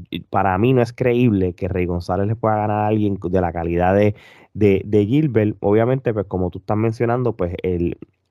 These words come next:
cómo, cómo va a estar envuelto el hijo de Rey González en la historia, pues, puede ser el beneficio para el luchador que vaya a ganar, sea, sea que se, a-, a-, al final se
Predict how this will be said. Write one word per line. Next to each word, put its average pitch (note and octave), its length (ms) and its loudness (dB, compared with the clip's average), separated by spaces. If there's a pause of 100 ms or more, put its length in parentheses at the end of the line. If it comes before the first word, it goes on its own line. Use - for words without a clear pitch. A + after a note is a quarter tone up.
(100)
cómo, G#2 300 2
cómo A2 280 2
va B2 80 4
a - 20 0
estar B2 200 -2
envuelto A#2 680 2
el G#2+ 220 0
hijo A2+ 260 2
de A#2 80 2
Rey A2+ 160 0
González A2+ 440 0
en A#2 40 0
la A#2+ 60 -2
historia, B2+ 400 -2
pues, F#2 180 -2
puede G#2 220 2
ser A#2 160 0
el A2+ 100 4
beneficio A#2 960 0 (480)
para F#2 460 0 (260)
el G2 140 4
luchador F#2+ 640 2
que A#2 180 0
vaya A#2 220 2
a - 20 2
ganar, C3 320 -2
sea, G2+ 580 0
sea G#2 220 0
que A2 120 -2
se, G#2+ 360 -2 (300)
a-, G#2 180 0
a-, G2+ 480 -2
al F#2+ 100 -2
final G2 440 0
se F#2 760 -2